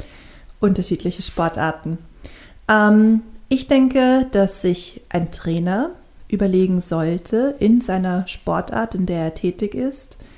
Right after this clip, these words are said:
welchen Belastungen sind meine Trainierenden ausgesetzt? Haben meine Trainierenden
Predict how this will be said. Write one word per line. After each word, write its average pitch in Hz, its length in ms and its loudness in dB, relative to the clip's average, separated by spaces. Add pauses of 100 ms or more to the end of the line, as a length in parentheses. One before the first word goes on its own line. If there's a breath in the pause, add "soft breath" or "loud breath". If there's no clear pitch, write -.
(180 soft breath)
welchen 208 460 -2
Belastungen 220 720 -2
sind 208 280 0 (220)
meine 190 640 -2 (600)
Trainierenden 202 760 -2
ausgesetzt? - 800 -8 (2250 soft breath)
Haben 202 400 0
meine 202 240 0
Trainierenden 220 920 2